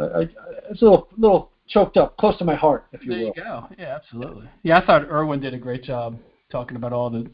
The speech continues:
Speaker 2: the various union benefits and, uh, all the training that goes into it. Um,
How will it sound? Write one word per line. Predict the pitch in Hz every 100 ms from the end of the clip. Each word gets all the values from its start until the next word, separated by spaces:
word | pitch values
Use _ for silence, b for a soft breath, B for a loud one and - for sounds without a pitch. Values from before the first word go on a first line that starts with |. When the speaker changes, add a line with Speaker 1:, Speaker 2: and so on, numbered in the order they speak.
| _
Speaker 2:
the | 123
various | 120 120 120 120
union | 127 123 117
benefits | 117 113 - 113 113 -
and, | 104 101
uh, | 104 98 107 - _ _ _ -
all | 127
the | 117
training | - 123 117 113
that | 113
goes | 120 117
into | 117 113 120 113
it. | 107 110
Um, | 107 104 101 120